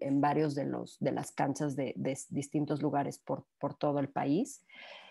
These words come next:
Eh, tiene unas columnas muy grandes, muy gordas, y nosotros lo que decidimos fue cambiar la idea de tener columnas muy grandes,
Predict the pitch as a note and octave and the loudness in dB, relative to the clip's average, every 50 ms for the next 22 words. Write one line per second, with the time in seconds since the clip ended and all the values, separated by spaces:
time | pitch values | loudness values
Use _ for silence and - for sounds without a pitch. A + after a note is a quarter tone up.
0 | - - _ _ _ _ _ _ - - F#3 F3+ F3 E3+ E3+ E3 E3 D#3+ - G#3+ | -20 -20 _ _ _ _ _ _ -2 4 8 10 10 12 12 10 10 10 12 12
1 | G3+ G#3 G#3 G#3 G#3 G3 - - - E3 D#3+ E3+ F3 F3 E3+ F3 F3 D#3+ E3 E3+ | 12 12 12 12 12 10 8 8 6 8 10 12 12 12 12 10 10 8 10 10
2 | F3 D#3+ G3 G#3 G#3+ G#3+ G#3 F#3+ D#3+ D#3+ G3 F#3 - E3 D#3 D#3 C#3+ E3 E3+ E3 | 10 12 12 12 12 12 12 10 10 10 8 8 6 4 4 6 10 10 10 10
3 | D#3 E3+ F3 E3+ - F#3 F#3+ F#3+ - A3+ G#3+ A3+ A3+ G#3+ G#3 G3 - F#3 E3+ D#3 | 10 8 8 8 8 8 8 8 6 6 6 6 6 6 6 6 8 8 8 8
4 | D3 C#3+ - - - - D#3 D3 D#3 D#3+ D#3 - - - C#3 C3+ C#3 C#3 - - | 6 4 2 0 2 4 4 6 6 4 2 0 -2 0 2 2 2 2 0 -2
5 | - - D3+ D3+ E3 E3+ F#3+ F#3+ F#3 F#3+ F#3+ F3 E3 D#3 D3+ C#3+ D#3 D#3 D#3+ D#3 | 4 4 6 6 10 12 12 12 12 12 10 8 8 8 8 8 8 8 8 8
6 | D#3 D3 C#3+ C#3 - C#3 C#3 C#3+ D3 D3 D3 - - D3+ D3 D3 D3+ D3+ D3 D3 | 8 6 4 0 0 0 2 2 2 0 0 -2 -2 -2 0 2 2 2 2 2
7 | - D3+ D3 D3+ C#3+ D3+ D3 C#3+ C#3 C3+ C#3+ - G3+ A3+ - - - - | 2 0 2 2 2 2 2 2 2 0 0 0 -4 -6 -8 -12 -18 -20